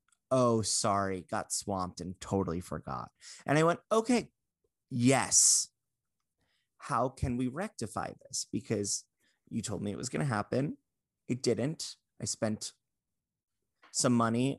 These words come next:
on this order really just to get the pup cup." And she said, "Can you come in tomorrow or something?" And I said, "Well, the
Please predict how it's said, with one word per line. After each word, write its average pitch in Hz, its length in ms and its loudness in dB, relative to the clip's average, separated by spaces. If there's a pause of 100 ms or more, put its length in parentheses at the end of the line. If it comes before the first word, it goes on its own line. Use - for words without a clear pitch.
on 107 240 -2
this 120 160 -4
order 113 480 -2
really 120 280 2
just 104 260 -6
to - 40 -12
get 110 140 -8
the - 60 -20
pup - 260 -4
cup." - 240 -6 (880)
And 110 200 -2
she - 200 -2
said, 110 300 0 (220)
"Can 120 200 4
you 113 100 4
come 113 320 0
in 107 240 0
tomorrow 101 460 0
or 98 100 -4
something?" 101 280 -6
And 113 60 -4
I 113 40 -2
said, 117 200 -2
"Well, 127 120 -2
the 117 140 0